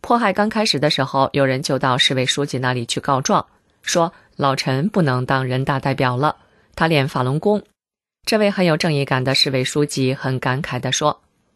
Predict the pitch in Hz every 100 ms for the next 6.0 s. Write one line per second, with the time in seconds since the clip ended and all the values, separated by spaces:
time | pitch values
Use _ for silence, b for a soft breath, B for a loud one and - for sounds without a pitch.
0 | _ 175 170 165 175 175 135 139 156 b
1 | b b - 208 214 226 220 220 151 160
2 | 156 151 151 143 170 139 - 151 135 185
3 | 202 156 127 - 135 127 165 131 _ _
4 | _ - 214 - 143 180 196 226 127 139
5 | 127 143 127 123 147 147 139 131 131